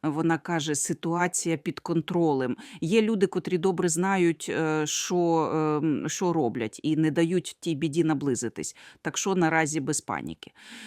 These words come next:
Друга карта вісімка кубків. Тут уже видно відхід, е, віддалення, можливо, якісь зміни або технічні роботи. Може бути, що десь буде коротке відключення чи профілактика,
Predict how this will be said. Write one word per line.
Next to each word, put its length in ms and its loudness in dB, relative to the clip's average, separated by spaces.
Друга 360 4
карта 360 -2
вісімка 460 0
кубків. 500 -6
Тут 260 -2
уже 340 2
видно 380 4
відхід, 640 0
е, 560 2
віддалення, 1040 4
можливо, 540 0
якісь 340 0
зміни 480 4
або 200 0
технічні 680 0
роботи. 480 -2
Може 320 4
бути, 600 2
що 300 2
десь 260 2
буде 300 2
коротке 480 0
відключення 540 -2
чи 120 -6
профілактика, 720 -4